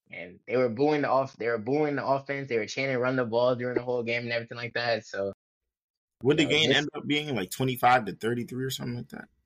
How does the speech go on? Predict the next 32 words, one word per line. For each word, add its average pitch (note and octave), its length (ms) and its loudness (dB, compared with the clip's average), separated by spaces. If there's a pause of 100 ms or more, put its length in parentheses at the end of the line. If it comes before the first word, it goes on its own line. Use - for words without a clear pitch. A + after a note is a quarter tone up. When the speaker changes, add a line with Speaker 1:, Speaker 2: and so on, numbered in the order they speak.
(100)
Speaker 1:
Yeah, B2+ 280 2
twenty-five B2 460 0
to - 20 -8
thirty-three. A2 440 -4 (580)
Speaker 2:
Wow, F#2 180 0
that's G2 180 -2
crazy. G2 440 -4
So - 140 -6
that B2 140 2
means C3 360 0
in - 80 -8
the F2+ 80 -8
second A2+ 380 0
half, A2 340 0 (640)
they A2 140 2
scored, G2+ 500 -2
like, E2+ 220 -8
what? G2 320 -2 (680)
Twenty-two A#2+ 580 0
points A#2 400 -6
to G2+ 80 -2
the F#2 100 0
Eagles, G2+ 420 0
like, F2 180 -4
thirteen? G#2+ 540 -2 (280)
<laughs> - 280 -20
Crazy. F#2+ 320 0
Speaker 1:
Yeah. G2 220 0 (1700)
And D3 200 4
the B2+ 60 2
fact, B2 420 0
and D3+ 260 0